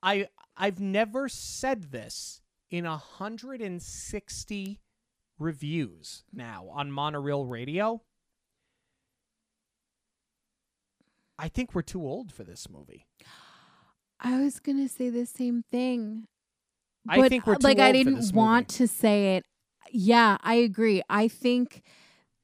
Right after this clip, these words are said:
Speaker 2: that if we had grown up on it, we would be totally enamored with it. But I think because it falls victim to those high school tropes,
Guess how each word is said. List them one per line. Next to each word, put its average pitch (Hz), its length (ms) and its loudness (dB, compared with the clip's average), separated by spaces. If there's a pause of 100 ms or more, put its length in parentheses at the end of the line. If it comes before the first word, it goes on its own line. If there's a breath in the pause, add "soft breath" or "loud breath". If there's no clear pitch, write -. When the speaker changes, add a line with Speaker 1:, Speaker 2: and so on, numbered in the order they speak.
Speaker 2:
that 214 200 4
if 226 220 2
we 220 120 2
had 190 200 0
grown 202 320 2
up 180 180 -2
on 233 160 2
it, 247 180 0
we 208 140 4
would 196 180 0
be 190 140 -2
totally 190 640 0
enamored 175 540 -2
with 165 200 -6
it. 156 260 -8
But 180 200 0
I 185 160 -2
think 208 400 -4 (140)
because 190 400 0
it 202 160 0
falls 185 400 0
victim 185 560 -4
to - 120 -6
those 170 260 -4
high 175 180 -8
school 175 280 -6
tropes, 180 480 -6